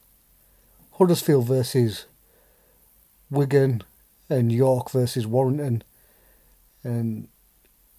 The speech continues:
Huddersfield, Wigan's a two P M kickoff, and York versus Warrington is time to be confirmed. Again, York and Leeds match is probably double headers, which would be fantastic to put them in front of big crowds again.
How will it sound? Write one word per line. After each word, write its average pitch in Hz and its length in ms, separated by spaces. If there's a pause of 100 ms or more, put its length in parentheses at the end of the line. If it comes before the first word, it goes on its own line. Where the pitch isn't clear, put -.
(140)
Huddersfield, 139 680 (560)
Wigan's 131 400
a 120 80
two 131 220
P 131 100
M 113 100
kickoff, 139 440
and 113 220 (580)
York 131 220
versus 123 340
Warrington 131 520 (560)
is 117 120
time 131 280
to - 100
be 131 100
confirmed. 123 680 (800)
Again, 127 400 (480)
York 175 320
and 139 140
Leeds 143 200
match 127 220
is 123 160
probably 135 460
double 123 220
headers, 165 420 (460)
which 139 160
would 127 100
be 120 60
fantastic 127 540
to - 80
put - 140
them 147 120
in 127 80
front 147 180
of 110 100
big 127 160
crowds 160 380
again. 190 280